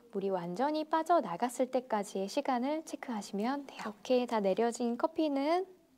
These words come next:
드리퍼는 다른 곳으로 옮겨두신 후에 잔에다가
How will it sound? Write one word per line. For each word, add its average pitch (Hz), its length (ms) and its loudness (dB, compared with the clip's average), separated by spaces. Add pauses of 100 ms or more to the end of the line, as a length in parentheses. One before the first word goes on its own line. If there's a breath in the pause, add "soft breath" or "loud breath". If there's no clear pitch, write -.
(500 loud breath)
드리퍼는 208 540 -6
다른 196 260 -8
곳으로 208 320 -4
옮겨두신 196 680 -4
후에 285 540 -2 (380 loud breath)
잔에다가 214 960 -2